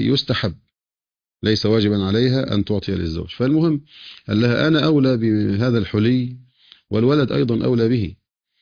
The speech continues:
فقالت: "لا، حتى آتي رسول الله صلى الله عليه وسلم." فذهبت إلى النبي عليه الصلاة والسلام فوجد بلالاً على الباب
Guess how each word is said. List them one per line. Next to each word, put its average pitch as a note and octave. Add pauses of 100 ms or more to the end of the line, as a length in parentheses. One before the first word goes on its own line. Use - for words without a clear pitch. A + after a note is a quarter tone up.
(720)
فقالت: C3
"لا، C3
حتى A#2+
آتي A#2+
رسول G#2+
الله G#2
صلى G2
الله F#2+
عليه F2+
وسلم." E2+ (2250)
فذهبت B2+
إلى A#2+
النبي A2
عليه A2+
الصلاة G2+ (100)
والسلام C3+
فوجد A2+
بلالاً G#2
على F2+
الباب G2